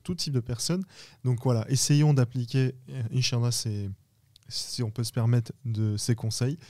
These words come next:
Euh, Inch'Allah, ça a été un très beau rappel pour nous. En tout cas, ce sujet-là, je le trouve très intéressant. Je pense qu'on peut aller encore plus loin dans, dans l'échange et les, la discussion à travers,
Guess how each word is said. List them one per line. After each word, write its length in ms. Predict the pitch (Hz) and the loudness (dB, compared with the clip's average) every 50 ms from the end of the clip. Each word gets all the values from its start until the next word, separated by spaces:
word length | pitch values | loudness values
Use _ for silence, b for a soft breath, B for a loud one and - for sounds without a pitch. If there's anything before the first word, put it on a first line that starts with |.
| B B B B - | B B B B -10
Euh, 380 | 113 110 110 107 107 104 104 - - - - - - - - _ - - | -8 -6 -6 -4 -6 -6 -8 -10 -10 -12 -14 -14 -16 -18 -20 _ -8 -6
Inch'Allah, 300 | 127 - - 131 139 131 | -4 0 2 2 2 2
ça 100 | - 127 | 2 2
a 40 | 117 | 2
été 120 | - 131 | 4 4
un 220 | 120 113 113 110 | 4 4 4 2
très 180 | 110 - - 170 | 0 -2 0 2
beau 100 | 165 151 | 2 2
rappel 300 | 135 135 - - 147 139 | 2 0 0 0 -2 -4
pour 240 | - _ - 117 117 | -2 _ -4 0 2
nous. 160 | 127 156 170 B B B B B - | 2 2 0 B B B B B -6
En 80 | 117 110 | -6 -6
tout 100 | - - | -2 -2
cas, 120 | - 170 | -2 0
ce 120 | 165 - | 2 2
sujet-là, 380 | 123 - - 127 120 127 143 175 | 0 2 2 2 2 4 2 2
je 80 | 156 139 | 0 -2
le 40 | 117 | -4
trouve 180 | - 123 - | -4 -6 -6
très 180 | - - 151 143 | -4 -2 0 0
intéressant. 480 | 135 120 123 113 110 110 - 143 143 147 | 0 0 0 0 0 0 0 0 -2 -2
Je 120 | 135 123 | -2 -2
pense 200 | 113 - - 139 | -2 -2 -4 -2
qu'on 100 | - 143 | -2 -4
peut 120 | 120 - 123 | -2 0 0
aller 80 | 120 120 | 0 0
encore 200 | 117 113 127 120 - _ _ | 0 -2 -4 -6 -8 _ _
plus 140 | - - 170 | -2 0 2
loin 320 | 160 165 156 156 156 151 151 B B B B B B - | 4 6 6 6 6 4 2 B B B B B B 0
dans, 380 | 131 127 123 120 120 117 117 120 | 4 6 6 8 8 6 6 6
dans 160 | 120 120 117 | 6 4 4
l'échange 640 | 117 120 131 131 - - 147 143 147 147 135 120 | 6 4 4 2 2 2 2 2 2 2 2 2
et 160 | 120 113 113 110 | 2 2 2 2
les, 120 | 110 107 | 0 0
la 180 | 104 110 113 110 | 0 0 0 0
discussion 500 | 107 113 - - 123 113 - 135 123 110 | 0 -2 -4 -4 -6 -6 -4 -4 -4 -4
à 60 | 107 | -4
travers, 340 | - - 113 110 120 117 | -2 -2 0 0 0 0